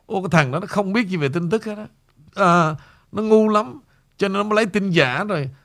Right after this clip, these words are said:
Ai chọc, à, trên mạng cái nó lượm vô, nó bảo rằng, ờ, F B I lấy được, à,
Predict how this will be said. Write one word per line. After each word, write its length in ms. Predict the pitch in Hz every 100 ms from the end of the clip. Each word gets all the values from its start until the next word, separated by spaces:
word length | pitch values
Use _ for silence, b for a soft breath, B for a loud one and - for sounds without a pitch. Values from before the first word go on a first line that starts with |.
| b -
Ai 260 | 175 170 139
chọc, 340 | - 123 - _ _
à, 400 | 143 127 123 117
trên 260 | 110 165 160
mạng 300 | 151 120 123
cái 80 | 180
nó 80 |
lượm 280 | 190 151 131 151
vô, 80 |
nó 60 | 165
bảo 160 | 160 170
rằng, 160 | 160
ờ, 380 | 143 156 156 139 B B -
F 180 | 214
B 40 | 185
I 200 | 180 170
lấy 160 | 185
được, 260 | 220 147 131
à, 260 | 151 147